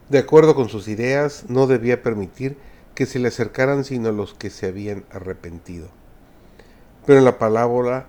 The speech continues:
de la oveja perdida, Cristo enseña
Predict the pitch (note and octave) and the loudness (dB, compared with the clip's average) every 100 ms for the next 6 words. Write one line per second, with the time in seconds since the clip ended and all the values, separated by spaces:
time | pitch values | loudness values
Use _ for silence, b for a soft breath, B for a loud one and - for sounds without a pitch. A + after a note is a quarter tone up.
0 | - G#2 G#2 F#2+ F2+ G2+ A2 - G#2+ G#2 | -14 -8 -6 -6 -6 -8 -10 -10 -10 -10
1 | F#2 D#2+ - - - _ - - - F3+ | -12 -14 -20 -20 -20 _ -20 -12 -6 -6
2 | F3+ - E3 C#3+ G2+ E2 | -6 -8 -6 -4 -4 -6